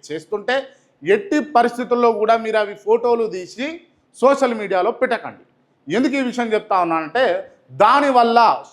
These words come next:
శత్రు దేశమైనటువంటి పాకిస్తాన్కి మనం ఇండైరెక్ట్గా సమాచారం ఇచ్చినట్టు అవుతుంది. దాన్ని చూసి సంతృప్తి పడండి. ప్రతిదీ తీసి సోషల్ మీడియాలో పెట్టడం సబబు కాదు. అది ఇప్పుడున్నటువంటి పరిస్థితుల్లో దయచేసి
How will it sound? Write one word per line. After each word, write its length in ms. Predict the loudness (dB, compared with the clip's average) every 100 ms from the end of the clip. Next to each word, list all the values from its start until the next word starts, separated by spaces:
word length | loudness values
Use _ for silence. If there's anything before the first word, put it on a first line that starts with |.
| -4
శత్రు 340 | -4 -2 -4
దేశమైనటువంటి 840 | 2 0 0 -2 0 -2 -4 -6 -8
పాకిస్తాన్కి 1040 | -2 2 2 -2 -8 -2 -2 -2 -14 -16 _ _ _ -4
మనం 360 | -2 0 0 -4
ఇండైరెక్ట్గా 920 | -2 0 0 -2 -6 0 0 0 -6 -8
సమాచారం 560 | -4 -2 -2 -2 -2 -4
ఇచ్చినట్టు 420 | -10 -10 -6 0
అవుతుంది. 760 | 0 0 -6 -8 -6 -8 -10 _ _ _
దాన్ని 320 | 0 2 2
చూసి 640 | -6 -6 -6 -4 -6 -8 -16 _ _
సంతృప్తి 580 | -2 -2 0 -6 -6
పడండి. 400 | -4 -4 -4 -10 -18 _ _ -2
ప్రతిదీ 520 | -2 -2 -6 -4 -6
తీసి 340 | -8 -6 -8
సోషల్ 360 | -4 -4 -2 -6
మీడియాలో 320 | -2 -2 -2
పెట్టడం 460 | -6 -10 -6 -6 -8 _ _
సబబు 360 | -2 0 2 0
కాదు. 420 | 2 0 0 -4 -6
అది 320 | -6 -6 -8
ఇప్పుడున్నటువంటి 680 | -16 -8 -6 -4 -4 -2 -4
పరిస్థితుల్లో 560 | -6 -10 -10 -10 -2 -2
దయచేసి 480 | 0 -2 -6 -12